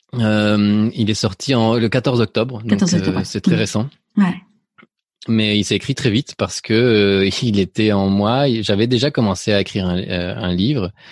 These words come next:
Speaker 2: D'accord.
Speaker 1: Euh, ça faisait deux ans. Euh, <clears throat> j'avais commencé à l'écrire pendant ma période de,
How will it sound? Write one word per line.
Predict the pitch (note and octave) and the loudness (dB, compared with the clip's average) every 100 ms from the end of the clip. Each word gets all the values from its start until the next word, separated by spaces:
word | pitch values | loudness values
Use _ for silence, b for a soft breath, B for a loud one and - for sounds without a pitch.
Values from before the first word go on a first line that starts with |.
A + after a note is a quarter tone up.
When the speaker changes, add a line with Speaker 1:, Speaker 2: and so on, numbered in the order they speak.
| B B | B B
Speaker 2:
D'accord. | G#3 G#3 F3+ | -2 2 2
Speaker 1:
Euh, | F2 F2 | 2 0
ça | F2+ F#2+ | -2 -2
faisait | F#2+ F#2 | 0 0
deux | G#2 G2 | 2 2
ans. | A2+ C3 G#2 - A#2 | 2 0 -2 -10 -14
Euh, | A#2+ A2 F#2+ _ | -10 -10 -10 _
<clears throat> | A#2+ | -6
j'avais | G2+ F2+ | -2 -2
commencé | G#2 F#2+ F2+ G#2 | 0 0 0 -2
à | |
l'écrire | F#2 - A2 - | -4 -4 -6 -2
pendant | F#2 F#2 | 0 2
ma | F#2+ | 0
période | F2+ F#2+ F#2+ | 0 0 0
de, | F#2 F2+ F2 | 0 0 -2